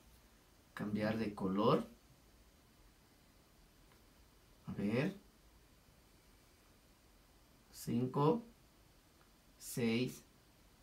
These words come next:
siete. La raya en el nivel dos tiene el valor de cien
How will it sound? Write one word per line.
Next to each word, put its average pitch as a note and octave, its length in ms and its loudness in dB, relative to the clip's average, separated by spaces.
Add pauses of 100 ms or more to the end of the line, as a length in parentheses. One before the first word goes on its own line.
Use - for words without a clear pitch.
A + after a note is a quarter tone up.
(380)
siete. G#2+ 760 0 (760)
La A#2+ 200 6
raya D3+ 540 6 (720)
en B2 220 4
el D3+ 280 6
nivel B2+ 500 6
dos C3+ 340 8 (340)
tiene C3 500 8
el A#2 100 6
valor A2+ 580 10 (300)
de A2+ 180 4
cien A#2 640 6